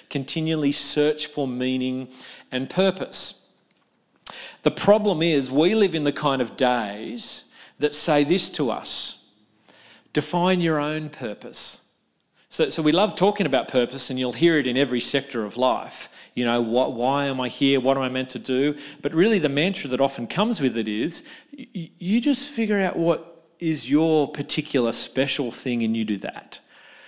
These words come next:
You know, you just come up with whatever the grand vision for your life is. You discover your own purpose. You basically just speculate or dig into your own heart and come up with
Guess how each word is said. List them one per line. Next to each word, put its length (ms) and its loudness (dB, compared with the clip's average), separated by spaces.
You 120 -4
know, 60 0
you 140 6
just 200 2
come 220 4
up 200 0
with 240 4
whatever 400 4
the 80 0
grand 400 2
vision 280 2
for 300 2
your 220 4
life 360 0
is. 520 -2
You 160 4
discover 560 0
your 240 4
own 200 0
purpose. 540 -2
You 160 2
basically 500 2
just 280 0
speculate 680 0
or 120 4
dig 220 4
into 160 4
your 140 4
own 180 -2
heart 600 -6
and 160 -2
come 280 2
up 200 0
with 520 -2